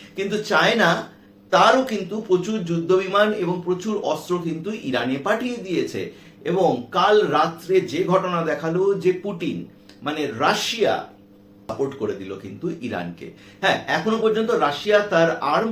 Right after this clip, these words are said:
ফোর্স, এখনো পর্যন্ত কোনো অস্ত্র ইরানকে দেয়নি বা ইরানও চায়নি, কিন্তু রাশিয়া পুরোপুরি সাপোর্ট করে দিল। তার মানে একটা অদ্ভুত ক্যালকুলেশনের মধ্যে দিয়ে আমরা যাচ্ছি। ভাবুন তো ইন্ডিয়ার অবস্থা কিরকম। ইন্ডিয়া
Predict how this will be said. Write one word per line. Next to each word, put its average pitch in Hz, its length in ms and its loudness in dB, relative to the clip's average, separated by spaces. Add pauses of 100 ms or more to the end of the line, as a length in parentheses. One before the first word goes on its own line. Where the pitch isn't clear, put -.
(120)
ফোর্স, 196 380 2
এখনো 208 160 0
পর্যন্ত 185 280 -2
কোনো 190 220 -2
অস্ত্র 190 680 -2
ইরানকে 151 720 0 (240)
দেয়নি 165 400 0
বা 214 120 0
ইরানও 151 380 0
চায়নি, 135 440 2 (440)
কিন্তু 190 340 0
রাশিয়া 131 440 2 (120)
পুরোপুরি 165 420 -2
সাপোর্ট 127 460 -4
করে 107 120 -6
দিল। 107 220 -8
তার 190 240 2
মানে 143 380 0 (640)
একটা 240 220 0
অদ্ভুত 196 640 0
ক্যালকুলেশনের 214 720 2
মধ্যে 170 320 -2
দিয়ে 151 260 0
আমরা 190 220 2
যাচ্ছি। 127 380 -4
ভাবুন 190 300 0
তো 240 80 -8
ইন্ডিয়ার 190 420 -2
অবস্থা 175 360 -2
কিরকম। 170 400 -6 (840)
ইন্ডিয়া 196 560 2